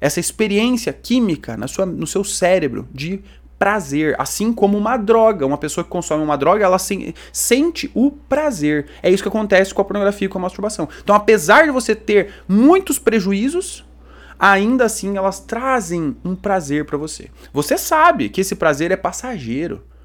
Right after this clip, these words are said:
Você sabe que esse prazer, ele é acompanhado de uma desgraça na sua vida. Mas você se torna,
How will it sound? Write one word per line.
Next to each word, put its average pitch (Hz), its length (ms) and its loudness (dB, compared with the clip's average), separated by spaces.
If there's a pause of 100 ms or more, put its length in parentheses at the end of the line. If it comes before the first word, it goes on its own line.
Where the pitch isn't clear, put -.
(300)
Você 214 220 -2
sabe 262 420 4
que - 140 -4
esse 202 160 -2
prazer, 170 800 0 (200)
ele 202 240 2
é 220 60 6
acompanhado 208 600 0
de 202 80 -4
uma 214 100 -4
desgraça 165 880 -4
na 113 100 -2
sua 107 200 -6
vida. 101 320 -14 (200)
Mas 175 300 2
você 196 220 -6
se 180 80 -10
torna, 196 340 0